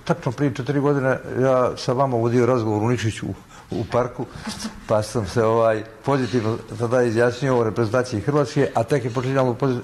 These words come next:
e, o, prvenstvo. Ovaj, e, sada su se, sada su stvari takve da, e, mnogi, e, od kojih se nisu očekivali dobri rezultati, ušli su u, u, u,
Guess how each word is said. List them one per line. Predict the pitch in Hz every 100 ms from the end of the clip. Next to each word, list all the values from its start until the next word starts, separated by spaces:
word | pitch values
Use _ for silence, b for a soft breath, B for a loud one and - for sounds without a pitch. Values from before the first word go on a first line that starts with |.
| - 117
e, | 123
o, | 120 120 117 - - 113
prvenstvo. | 123 117 113 - - B B B B
Ovaj, | - 107 110 110 113 113 113
e, | 110 113 113 110 90 98 104 113
sada | - 151 151
su | - 123
se, | - 123 113 120 117 120 120
sada | 123 147 139
su | 110
stvari | 110 143 143 120
takve | 135 131 165 135 - B B B -
da, | 104 113 113 113
e, | - 123 117 117 113 98 113
mnogi, | 113 156 147 143 135
e, | 104 - - 120
od | 107 - 113 -
kojih | 135 135 - - -
se | 127
nisu | 135 143 160
očekivali | - 113 143 127
dobri | 135 127
rezultati, | 117 104 127 135 - 135 B B B B
ušli | 113 104 143
su | 117 131
u, | 127 127 127 127 - 131
u, | 131 127 117 123 - 117
u, | 120